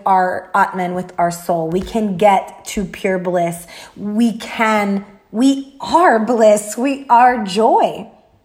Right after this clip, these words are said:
It is just these other layers that we have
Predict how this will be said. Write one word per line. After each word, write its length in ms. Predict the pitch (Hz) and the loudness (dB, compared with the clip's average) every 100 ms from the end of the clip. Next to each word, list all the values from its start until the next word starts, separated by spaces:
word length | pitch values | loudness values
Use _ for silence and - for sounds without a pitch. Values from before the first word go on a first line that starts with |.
| _ - - - | _ -20 -20 0
It 120 | 240 | 2
is 220 | 254 226 185 | 4 2 0
just 260 | 247 240 | 0 0
these 280 | 247 214 - | -2 -4 0
other 320 | 208 214 233 247 | 2 4 2 0
layers 720 | 240 254 262 269 220 202 202 | 4 6 6 4 2 2 0
that 220 | 208 185 | 0 0
we 220 | 190 202 214 | 0 -2 -4
have 520 | - 208 208 208 | -4 -2 -2 -4